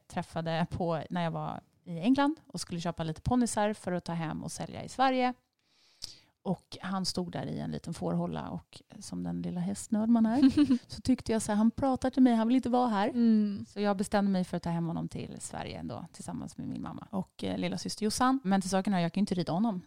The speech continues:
Speaker 1: Så att jag
Speaker 2: <laughs>
Speaker 1: går väl ut och springer någon gång ibland med honom. Nu var det faktiskt ett tag sedan, men han är riktigt snabb. Så
Speaker 2: Ja.
Speaker 1: han är bra liksom spring-,
Speaker 2: <laughs>
Speaker 1: springkompis. Och, eh, köra hundtricket med honom kan man
Speaker 2: Ja.
Speaker 1: göra, för att grannarna tycker ju han är väldigt gullig.
Speaker 2: Ja.
Speaker 1: Och sen så,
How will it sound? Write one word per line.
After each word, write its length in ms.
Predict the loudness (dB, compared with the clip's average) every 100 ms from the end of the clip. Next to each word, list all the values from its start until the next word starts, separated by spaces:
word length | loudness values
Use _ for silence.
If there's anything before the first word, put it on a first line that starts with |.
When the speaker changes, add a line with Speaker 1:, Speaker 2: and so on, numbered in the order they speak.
| _
Speaker 1:
Så 60 | -6
att 80 | 0
jag 540 | 0 0 2 2 4 2
Speaker 2:
<laughs> 160 | 0 -4
Speaker 1:
går 220 | 2 4
väl 140 | 6 4
ut 160 | 4
och 80 | -2
springer 320 | 0 2 6
någon 100 | 8
gång 200 | 8 4
ibland 240 | 2 0 0
med 100 | 2
honom. 220 | 2 2
Nu 80 | 4
var 160 | 8
det 100 | 8
faktiskt 200 | 8 4
ett 100 | 0
tag 240 | 0 -2 -2
sedan, 280 | -6 -4 0
men 140 | 0
han 300 | 2 2 0 -4
är 460 | -4 -2 -2 -2
riktigt 300 | -4 -2 -2
snabb. 340 | 2 2 2 0
Så 100 | 4
Speaker 2:
Ja. 40 |
Speaker 1:
han 160 | 6 6
är 60 |
bra 220 | 8 8 8
liksom 280 | 4 4
spring-, 400 | 6 8 8 6 8 8
Speaker 2:
<laughs> 120 | 10
Speaker 1:
springkompis. 600 | 10 10 8 6 4 -4 0 0 0 -2 -4 -4 -2
Och, 280 | -2 -2 0
eh, 440 | 4 8 6 4
köra 260 | 2 2 6
hundtricket 520 | 6 6 4 0 2
med 120 | 4
honom 240 | 6 6 4
kan 100 | 6
man 80 | 8
Speaker 2:
Ja. 60 |
Speaker 1:
göra, 220 | 8 8 4
för 160 | 0
att 60 | -2
grannarna 540 | 0 2 4 4 2
tycker 220 | 0 -2
ju 40 | 0
han 140 | 2
är 60 | 2
väldigt 380 | 2 2 0 -2
gullig. 380 | 0 2 4 4
Speaker 2:
Ja. 560 | 4 6 6 6 4 -2 -8
Speaker 1:
Och 160 | -4 -4
sen 500 | 0 0 2 0 -2
så, 180 | -2